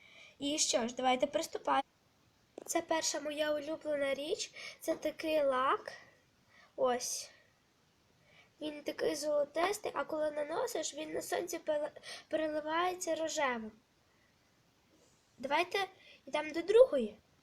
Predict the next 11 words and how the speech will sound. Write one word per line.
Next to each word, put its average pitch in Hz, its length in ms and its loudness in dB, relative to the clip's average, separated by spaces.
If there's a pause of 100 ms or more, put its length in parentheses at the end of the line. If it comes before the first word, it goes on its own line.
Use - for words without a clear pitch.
(680)
Друга 349 420 2
моя 330 320 4
любима 302 380 -2
річ — - 340 -2
це - 180 -6
такий 320 280 -8
кошельочок, - 840 -2
рибка. 269 520 0 (440)
Він 302 220 -6
весь 320 280 2
пошитий, 339 600 -2